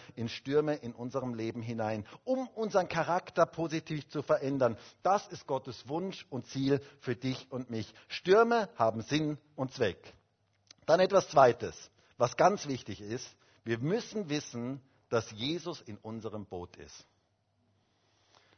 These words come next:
Du musst wissen, dass Jesus in deinem Boot ist. Ich finde es interessant, wie es hier heißt, ähm, in Vers fünfunddreißig: "Und an jenem Tag sagt er zu ihnen, als es Abend geworden war, lasst uns zum jenseitigen Ufer übersetzen.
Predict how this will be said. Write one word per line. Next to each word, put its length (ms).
Du 100
musst 400
wissen, 560
dass 220
Jesus 540
in 220
deinem 400
Boot 280
ist. 100
Ich 120
finde 180
es 100
interessant, 480
wie 100
es 80
hier 200
heißt, 320
ähm, 200
in 140
Vers 200
fünfunddreißig: 840
"Und 120
an 140
jenem 400
Tag 380
sagt 300
er 80
zu 120
ihnen, 360
als 140
es 100
Abend 300
geworden 320
war, 180
lasst 540
uns 240
zum 160
jenseitigen 840
Ufer 380
übersetzen. 680